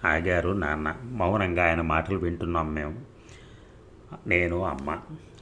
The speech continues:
జగదీష్ తండ్రి రాంబాబు మన శారదకు సొంత అన్న కాదని, రక్త సంబంధీకుడు కాదని భూషణ్కి తెలియదు.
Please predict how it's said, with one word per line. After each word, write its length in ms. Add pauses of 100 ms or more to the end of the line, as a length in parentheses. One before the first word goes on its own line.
(120)
జగదీష్ 640
తండ్రి 500 (640)
రాంబాబు 540
మన 260
శారదకు 680
సొంత 420
అన్న 340
కాదని, 520 (460)
రక్త 220
సంబంధీకుడు 720
కాదని 460
భూషణ్కి 540
తెలియదు. 440